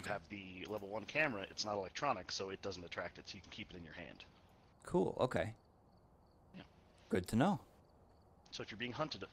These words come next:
Speaker 2: uh, always make sure you turn your flashlight off.
Speaker 1: Um, Charlie Chu and Sassy, yes, I can try to get this audio stuff figured out. Um, how do, how is everybody sounding now?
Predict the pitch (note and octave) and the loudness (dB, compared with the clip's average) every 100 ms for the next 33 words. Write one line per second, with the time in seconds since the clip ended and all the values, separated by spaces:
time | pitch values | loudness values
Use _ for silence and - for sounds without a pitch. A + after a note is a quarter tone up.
0 | - - F#2+ F#2 F2 E2 E2 - - F#2 | -12 -10 -8 -6 -8 -12 -14 -14 -10 -8
1 | F2+ F2+ - F2 F#2 F2 - B2+ - D#2 | -8 -8 -10 -10 -12 -14 -10 -8 -8 -10
2 | - F#2+ - - - - - - - - | -14 -18 -20 -20 -18 -18 -18 -20 -20 -6
3 | - B2 C3 B2+ B2+ A2+ - - - - | 10 12 12 12 10 6 -2 -20 -20 -20
4 | - - D3+ C#3 - D3+ - B2+ C3 B2 | -2 12 12 12 12 8 12 12 12 10
5 | - A#2 G2+ - F#2+ F#2+ - G2+ A2 G2+ | 10 10 10 6 6 6 6 6 6 8
6 | G#2+ G2+ G2 G2 - G2 - G2 G2+ G2+ | 8 10 6 2 -2 -2 4 6 8 6
7 | G2+ F#2+ F#2 - G2 G2 G2 G2 - - | 4 0 -2 0 2 4 4 2 -2 -18
8 | - - G2+ G2 G2 G2 G2+ - - - | -6 6 8 10 8 4 2 -6 -20 -20
9 | - - - - - - - - - - | -20 -20 -20 -20 -20 -20 -16 -14 -10 10
10 | B2+ C3+ B2+ C3+ C#3+ C#3 C3+ C3 B2+ A#2+ | 12 12 12 12 12 12 12 12 12 12
11 | - A2 G2 G2 G2 F#2 F2+ | 10 10 10 6 6 4 2